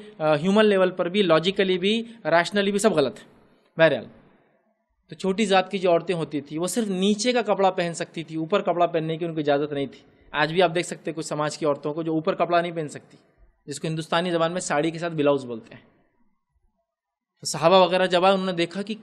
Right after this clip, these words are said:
इंसानों के साथ ऐसी तफरीक, तो उनको जो है तोहफतन कपड़े वगैरह बांटना शुरू किए ताकि वो पहने। उनको बड़ा ताज्जुब लगने लगा, कैसे अजीब लोग हैं, हमको बराबर कर दे रहे सब लोगों की।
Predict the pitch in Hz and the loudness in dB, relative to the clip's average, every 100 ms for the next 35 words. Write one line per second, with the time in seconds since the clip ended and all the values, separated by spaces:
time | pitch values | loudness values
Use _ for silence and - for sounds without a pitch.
0 | - 156 - 185 220 233 233 233 175 233 | -14 -14 -8 -4 -4 -4 -10 -6 -4 -2
1 | 226 185 226 285 - _ _ _ _ 156 | -4 -2 -4 -4 -14 _ _ _ _ -6
2 | 156 175 165 160 196 226 - _ _ _ | -4 -4 -2 -2 -2 -6 -20 _ _ _
3 | _ _ _ _ _ 160 156 170 185 180 | _ _ _ _ _ -4 -4 -6 -6 -6
4 | 160 160 165 147 147 143 131 123 131 - | -6 -2 0 0 0 0 -2 -4 -12 -12
5 | 117 113 - - - 143 147 131 117 117 | -16 -16 -18 -10 -4 -4 -4 -10 -12 -12
6 | 165 190 247 254 247 202 202 220 214 202 | -10 -6 -2 -2 0 0 0 0 0 0
7 | 170 180 208 208 226 381 359 226 226 214 | -2 -4 -8 -10 -10 -10 -8 -6 -2 0
8 | 208 196 - - 196 220 277 226 226 247 | 0 -2 -10 -4 0 0 2 6 8 8
9 | 285 277 233 247 233 208 175 147 139 131 | 6 2 4 4 4 0 0 0 -2 -8